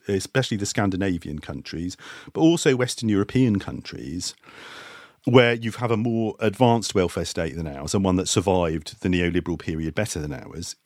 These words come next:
in all of those contexts, those social democratic programmes have always been implemented by coalitions that included parties of the far left, the revolutionary left, and social democrats and liberals, like, always. Like, there's the, basically, there's no exception to this.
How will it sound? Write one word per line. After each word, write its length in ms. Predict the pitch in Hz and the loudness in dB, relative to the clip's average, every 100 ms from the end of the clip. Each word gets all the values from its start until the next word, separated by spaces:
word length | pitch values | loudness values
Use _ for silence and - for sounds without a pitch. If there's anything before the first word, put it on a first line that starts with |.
| - | 0
in 120 | 147 - | 0 2
all 380 | 175 208 208 190 | 4 6 6 4
of 80 | 139 | 4
those 240 | 143 127 | 4 4
contexts, 640 | - 104 98 - 76 - - | 2 0 0 -2 -8 -8 -4
those 240 | 113 120 120 | 2 2 4
social 320 | 165 180 175 | 4 4 2
democratic 560 | 160 147 - 123 117 | 0 0 -2 -2 -4
programmes 440 | - 92 80 82 - | -2 -4 -2 -4 -2
have 120 | 113 - | -2 2
always 480 | 131 131 127 110 | 4 4 4 2
been 120 | - 95 | 2 0
implemented 680 | 80 - 67 67 - - | 0 -4 -10 -10 -10 -10
by 160 | - 80 | -8 -10
coalitions 800 | - 123 147 95 - 82 80 - - - - | 2 4 6 2 0 -2 -4 -6 -12 -20 -14
that 140 | - 92 | -4 2
included 580 | 107 - 90 87 80 - - - | 2 4 2 2 -2 -6 -18 -16
parties 380 | - 82 92 87 | -10 -6 -4 -4
of 60 | 80 | -4
the 80 | |
far 280 | 82 87 76 | -4 -2 0
left, 220 | 80 92 | 0 -2
the 80 | - | -2
revolutionary 580 | 78 110 127 117 - 107 | 0 2 4 0 0 0
left, 360 | 92 92 - - - - - | 2 0 -4 -14 -20 -20 -10
and 160 | 82 95 | -6 2
social 320 | 135 147 135 | 4 4 4
democrats 640 | 113 101 - 90 92 - - - | 2 2 0 -4 -4 -6 -8 0
and 320 | 95 87 85 - | 2 4 0 0
liberals, 560 | 90 78 60 - - - | -2 -2 -8 -14 -14 -8
like, 140 | 98 - | -6 0
always. 800 | 117 104 92 73 - - - - | 2 4 2 -2 -8 -16 -16 -8
Like, 160 | 101 | -2
there's 220 | 113 113 113 | 2 2 0
the, 260 | 107 120 | -4 -2
basically, 560 | 110 110 139 - 120 104 | 0 4 2 2 -2 0
there's 140 | 123 | 0
no 400 | 120 110 139 135 | 2 4 6 4
exception 520 | 120 - 127 - - 80 | 2 -2 -4 -4 -8 -8
to 100 | 98 | -8
this. 380 | - - - | -12 -12 -14